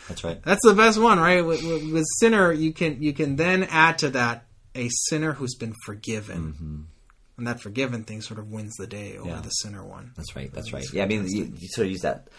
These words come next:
Speaker 1: you s-, like, those, that last word language is so critical, right? So crucial. That, that, that, that idea. I mean, at one point, you know, I think in the New Testament, Paul writes, "Sin and death reigned from the time of Adam to the time of Jesus," right? There's a, there's a way where sin and death had the last word over everything. And this idea that sort of,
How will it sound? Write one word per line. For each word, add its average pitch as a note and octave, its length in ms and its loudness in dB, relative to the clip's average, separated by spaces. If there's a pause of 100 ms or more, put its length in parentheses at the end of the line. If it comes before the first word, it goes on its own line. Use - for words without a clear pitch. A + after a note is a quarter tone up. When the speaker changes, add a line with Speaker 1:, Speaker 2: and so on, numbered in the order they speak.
(200)
Speaker 1:
you - 60 -6
s-, - 180 -4
like, F#2+ 200 -4
those, G#3 160 2 (320)
that G2+ 140 4
last G#2+ 320 6
word G2+ 200 4
language F#2 340 0
is - 140 -4
so F2 100 2
critical, C#2 480 -6
right? C#2 260 -2
So - 200 -2
crucial. D2+ 420 -6
That, D2+ 280 -2
that, D#2 160 -4
that, D#2+ 180 -2
that F2+ 240 -2
idea. E2 480 -2
I G2 100 2
mean, A2 260 0
at A2+ 80 4
one C3 120 4
point, A#2+ 320 0 (280)
you - 60 -8
know, F#2 240 0
I - 60 -10
think - 280 -6
in E2+ 100 -6
the F2+ 60 -2
New F#2 100 -4
Testament, D#2+ 480 -4
Paul F2+ 300 4
writes, D#2 440 0 (600)
"Sin F3 180 6
and C3+ 160 4
death A#2+ 200 8
reigned F2+ 480 0
from F2+ 120 -4
the F2 80 -4
time F#2+ 220 -2
of D#2+ 100 -4
Adam D#2+ 160 0
to E2 80 -6
the D2 40 -10
time F2 140 -4
of D#2+ 80 -4
Jesus," D2+ 400 -4
right? F2+ 160 2
There's F2+ 160 0
a, F2+ 60 2
there's G#2 180 2
a A#2+ 40 6
way C3+ 100 10
where A2 100 8
sin A#2 140 2
and G#2 80 2
death G2+ 120 4
had G#2+ 120 -2
the F2+ 40 -2
last F2 240 2
word E2+ 120 -2
over - 200 -4
everything. D2 680 -6
And F2 100 -8
this E2+ 140 -4
idea E2 300 -2
that - 200 -4
sort - 160 -6
of, D#2+ 160 -6